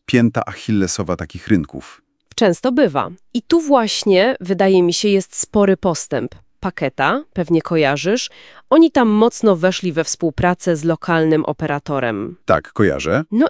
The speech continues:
Speaker 2: i rozbudowali sieć automatów paczkowych. W Chorwacji mają już ponad osiemset, w Bułgarii koło siedemset.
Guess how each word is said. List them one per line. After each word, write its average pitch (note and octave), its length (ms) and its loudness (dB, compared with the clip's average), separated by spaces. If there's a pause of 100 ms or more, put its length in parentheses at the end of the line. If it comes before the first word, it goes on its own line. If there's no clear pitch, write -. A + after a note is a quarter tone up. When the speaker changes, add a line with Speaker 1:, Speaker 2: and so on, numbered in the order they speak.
Speaker 2:
i D4 180 2
rozbudowali G#3+ 680 0
sieć - 240 -2
automatów E3 560 -2
paczkowych. - 680 -8 (160)
W - 60 -18
Chorwacji F3+ 540 0
mają E3+ 240 2
już D#3+ 140 -2
ponad D#3+ 360 -2
osiemset, C4 760 -2 (220)
w E3+ 100 -10
Bułgarii F#3 420 0
koło F3 280 0
siedemset. - 840 -4